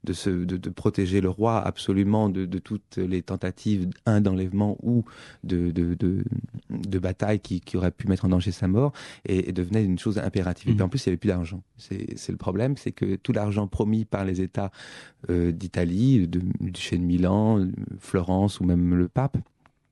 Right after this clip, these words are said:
Speaker 1: qui avait promis quelques soutiens, euh, notamment alimentaires, eh bien, n'était pas venu, ou en tout cas, euh, tardait à venir. Et le, du Royaume de France, l'argent était bloqué, puisque justement la Ligue qui s'était formée,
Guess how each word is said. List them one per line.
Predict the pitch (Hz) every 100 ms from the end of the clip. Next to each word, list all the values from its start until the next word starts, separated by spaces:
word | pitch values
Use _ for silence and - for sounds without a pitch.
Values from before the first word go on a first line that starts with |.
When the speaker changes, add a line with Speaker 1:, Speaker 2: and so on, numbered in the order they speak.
| - - -
Speaker 1:
qui |
avait | 87
promis | 87 98 90
quelques | 85 82
soutiens, | 87 - - 87
euh, | 87 87
notamment | 87 92 92
alimentaires, | 90 87 90 - 131 131 - - -
eh | -
bien, | 92
n'était | 90 -
pas | - 85
venu, | 90 110 131 - -
ou | 92 87 87 87
en |
tout | 90 -
cas, | - 104 101
euh, | 90 87 85 85 90
tardait | - 87 95
à | 92
venir. | 87 87 - - - - -
Et | 95 90
le, | 87 82
du | 87 92
Royaume | 90 90
de | 90
France, | - 120 131 92
l'argent | 92 98
était | 98 -
bloqué, | 85 87 - 127
puisque | - - 95
justement | 90 98 95
la | 90
Ligue | 92 113 101
qui | -
s'était | - 92
formée, | - 92 98 95